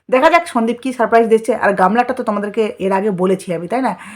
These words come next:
যে গামলা কী দিবে, অনুমান ভিত্তিক বলেছি, তবে গামলাটাও দেখা যাক কী হচ্ছে।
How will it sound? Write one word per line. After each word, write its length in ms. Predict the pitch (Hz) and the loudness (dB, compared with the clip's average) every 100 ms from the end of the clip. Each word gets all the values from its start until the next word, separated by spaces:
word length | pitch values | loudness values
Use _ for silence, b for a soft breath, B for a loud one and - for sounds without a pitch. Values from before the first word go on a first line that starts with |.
| 196 180 | -20 -16
যে 80 | 214 | -10
গামলা 280 | 208 190 226 | -6 -4 -4
কী 220 | 226 190 | -6 -6
দিবে, 220 | 180 170 | -4 -4
অনুমান 440 | 170 220 302 359 320 | -2 2 4 4 2
ভিত্তিক 280 | 294 320 | 0 0
বলেছি, 340 | 285 277 285 370 | 4 4 4 -4
তবে 260 | - 208 | -6 -8
গামলাটাও 460 | 196 190 185 185 269 | -2 -2 -2 2 4
দেখা 220 | 269 269 | 4 4
যাক 180 | 277 277 | 2 0
কী 100 | 269 | -2
হচ্ছে। 300 | 254 240 311 | -2 -2 -2